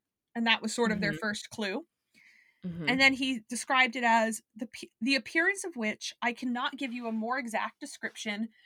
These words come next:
Speaker 1: than by likening it to that of a pine tree, for it shot up to a great height in the form of a very tall trunk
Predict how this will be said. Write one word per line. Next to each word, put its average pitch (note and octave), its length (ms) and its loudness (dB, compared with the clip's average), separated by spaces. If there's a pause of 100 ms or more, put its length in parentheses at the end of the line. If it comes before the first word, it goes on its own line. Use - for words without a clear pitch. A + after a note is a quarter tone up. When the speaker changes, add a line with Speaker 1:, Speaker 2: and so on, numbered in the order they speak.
(260)
Speaker 1:
than A3+ 180 4
by A3+ 120 6
likening B3+ 480 -2
it - 160 -8
to B3+ 120 -6
that G#3+ 300 0
of G#3+ 100 -6
a G#3+ 60 -2
pine A3 400 -2
tree, - 360 -12 (420)
for B3 240 0
it - 80 -4
shot B3 320 0
up - 160 0
to C4 140 -8
a A#3 40 -6
great A#3 320 -2 (100)
height G#3+ 280 0 (180)
in A#3 120 0
the A3 80 0
form B3 360 -2
of G#3+ 120 -8
a G#3+ 60 -8
very A3+ 300 -2
tall B3 320 0
trunk - 280 -10